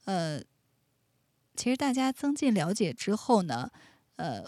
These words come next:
对于不同的价值观才会有所理解。那理解之后呢，才会产生包容。那包容之后呢，才会促进共同的发展。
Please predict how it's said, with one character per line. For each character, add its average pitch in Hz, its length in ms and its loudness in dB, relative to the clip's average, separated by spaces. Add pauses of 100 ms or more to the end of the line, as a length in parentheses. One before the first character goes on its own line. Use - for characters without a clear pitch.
(120)
对 214 180 2
于 202 80 2
不 254 160 -2
同 202 240 -2
的 175 140 -4
价 233 280 0
值 170 220 -6
观 208 400 0 (480)
才 - 200 -8
会 202 360 4 (500)
有 190 220 -2
所 185 200 2
理 180 320 -4
解。 151 320 -2 (300)
那 214 140 -4
理 208 200 0
解 262 200 2
之 208 200 -2
后 214 220 0
呢， 156 140 -4
才 208 260 -6
会 202 240 2
产 - 320 -4
生 190 460 -4
包 240 240 6
容。 139 280 -2 (500)
那 190 120 -2
包 220 220 0
容 196 200 2
之 196 160 0
后 196 200 -2
呢， 160 120 -6
才 - 220 -8
会 165 400 -2
促 - 220 -6
进 185 240 -4
共 196 160 -2
同 190 180 -6
的 170 100 -4
发 190 300 -4
展。 185 260 -4